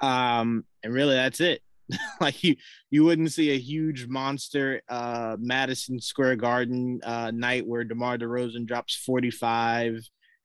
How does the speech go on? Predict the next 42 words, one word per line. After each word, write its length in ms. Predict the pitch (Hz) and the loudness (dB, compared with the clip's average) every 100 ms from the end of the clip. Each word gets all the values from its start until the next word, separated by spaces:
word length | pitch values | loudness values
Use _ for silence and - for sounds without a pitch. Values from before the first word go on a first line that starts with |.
| - | -8
It's 120 | 123 | -4
just, 180 | 131 127 | -2 0
it, 180 | 131 | 0
that's 300 | 127 143 131 | 2 2 2
not, 300 | 151 151 147 | 0 2 0
that's 180 | 127 123 | -2 -4
not 160 | 156 147 | 0 2
really 260 | 139 135 | 4 4
who 140 | 131 127 | 2 2
he 260 | 120 101 - | 0 -2 -6
is. 200 | - - - | -16 -14 -4
Um, 540 | 117 113 107 104 87 - | 0 0 0 -2 -4 -10
so 120 | - 139 | -4 -2
I 100 | 131 | 0
think 200 | 160 147 | 0 0
Chicago 460 | 143 147 139 127 | 0 0 0 0
fits 260 | 117 139 131 | 0 -2 -2
for 220 | - 139 | -2 0
him. 80 | 135 | 0
He 80 | 123 | -2
can 120 | 120 | -2
go 140 | 123 | -4
play 180 | 113 120 | -2 -2
with 160 | 117 - | -2 -4
Lonzo, 600 | 113 123 131 131 131 135 | -4 -2 -2 -2 -2 -2
who 260 | 120 113 - - - _ | -4 -6 -10 -20 -20 _
I 100 | 170 | -2
cried 300 | 185 165 147 | 0 2 2
for 140 | - 123 | 0 -2
three 180 | 127 | 2
days. 480 | 113 113 120 135 - - _ _ _ _ - | 2 2 0 -2 -8 -14 _ _ _ _ 0
Um, 760 | 147 143 139 135 131 127 123 - - 123 | 2 4 4 4 4 2 0 -4 -4 -4
<laughs> 240 | - - | -4 0
and 160 | 196 156 831 180 156 - - - - - _ | 0 0 0 -2 0 -2 -4 -8 -20 -20 _
he 120 | 156 | 2
can 80 | 156 | 4
go 140 | 151 | 4
be 140 | 147 151 | 6 6
with 160 | 147 | 6
Lonzo, 720 | 143 139 147 156 143 147 143 | 4 2 4 2 2 4 4
LaVine. 800 | 143 135 117 131 135 135 131 131 127 - | 2 0 -2 -4 -2 -4 -4 -6 -8 -8
Um, 840 | 120 120 117 117 113 113 110 117 | -6 -4 -4 -4 -4 -6 -6 -8